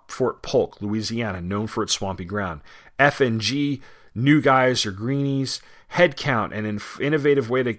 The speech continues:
number killed enemies. Intelligence did it by counting dead bodies, heads, b-, and multiplying by a convenient number. Hot L Z, a landing zone under fire. Humping in the boonies, in the field looking for action. Insertion, dropping into an area via chopper.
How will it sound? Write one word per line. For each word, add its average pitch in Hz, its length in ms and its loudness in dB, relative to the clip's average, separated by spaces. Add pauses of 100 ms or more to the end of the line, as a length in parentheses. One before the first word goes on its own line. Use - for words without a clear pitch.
(160)
number 123 380 -2
killed - 340 -4
enemies. 120 480 -4
Intelligence 107 600 -4
did 113 160 -4
it 110 100 -4
by 98 140 -4
counting 110 360 -6
dead 101 220 -4
bodies, 95 400 -4
heads, 113 400 -4
b-, - 140 -10
and 95 120 -6
multiplying 95 560 -6
by 90 180 -6
a 90 60 -8
convenient 87 560 -10
number. 104 440 -4 (460)
Hot 135 300 6
L 107 220 0
Z, 131 240 -2
a 85 100 -2
landing 113 380 -2
zone 101 220 -4
under 87 180 -6
fire. 92 460 -2 (260)
Humping 131 340 -2
in 110 140 0
the 101 60 -4
boonies, 151 580 0 (380)
in 110 160 -4
the 101 40 -2
field 127 400 2
looking 110 220 -2
for - 180 -6
action. 98 480 -6
Insertion, 117 840 2 (260)
dropping 131 480 4
into 110 280 -4
an 92 80 -6
area 110 280 0
via 98 300 0
chopper. 92 500 -4